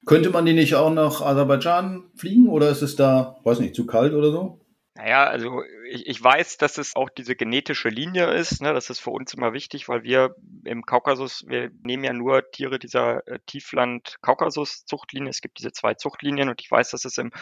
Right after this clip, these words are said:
Speaker 2: Rothaargebirge diese Tiere sind. Also grundsätzlich geht das, ja, überhaupt gar keine Frage. Nur das ist ja eine rechtliche Frage. Es sind jetzt Tiere, die jetzt ja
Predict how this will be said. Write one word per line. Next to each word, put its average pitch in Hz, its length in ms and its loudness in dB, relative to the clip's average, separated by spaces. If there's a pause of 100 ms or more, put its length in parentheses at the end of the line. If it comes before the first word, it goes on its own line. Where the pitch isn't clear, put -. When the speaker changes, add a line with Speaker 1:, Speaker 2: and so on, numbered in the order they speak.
(260)
Speaker 2:
Rothaargebirge 127 640 -2
diese 117 240 -8
Tiere 123 300 -2
sind. 135 320 -6 (400)
Also 117 180 -4
grundsätzlich 139 640 -2
geht 160 220 -2
das, 107 340 -4
ja, 123 340 0
überhaupt 120 380 -2
gar 127 120 2
keine 127 260 0
Frage. 139 420 2
Nur 123 340 0
das 113 140 -12
ist - 140 -12
ja 135 80 2
eine 131 340 -2
rechtliche 123 540 -4
Frage. 107 520 0
Es - 120 -14
sind 123 240 -8
jetzt - 300 -8
Tiere, 170 500 -2
die 127 180 -10
jetzt - 380 -4
ja 117 320 2